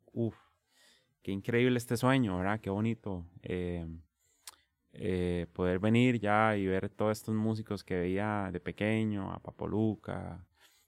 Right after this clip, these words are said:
al Gran Combo, este, músicos de jazz también que visitaron la isla en los festivales de jazz, Gonzalo Rubalcaba, este, bueno,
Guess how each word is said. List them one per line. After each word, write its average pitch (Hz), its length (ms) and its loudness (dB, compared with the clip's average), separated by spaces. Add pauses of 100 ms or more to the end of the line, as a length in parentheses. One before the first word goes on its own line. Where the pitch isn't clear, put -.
(140)
al 85 340 -4
Gran 95 220 -2
Combo, 98 840 4 (120)
este, 87 720 -4
músicos 95 380 -4
de 95 100 0
jazz 92 260 0
también 98 320 -4
que 101 100 -8
visitaron 92 480 -6
la 87 160 -4
isla 104 480 -6
en 87 160 -8
los 85 140 -12
festivales 87 440 -8
de 92 100 -4
jazz, 92 500 -4 (480)
Gonzalo 95 420 2
Rubalcaba, 95 920 0 (680)
este, 90 800 -2
bueno, 101 240 2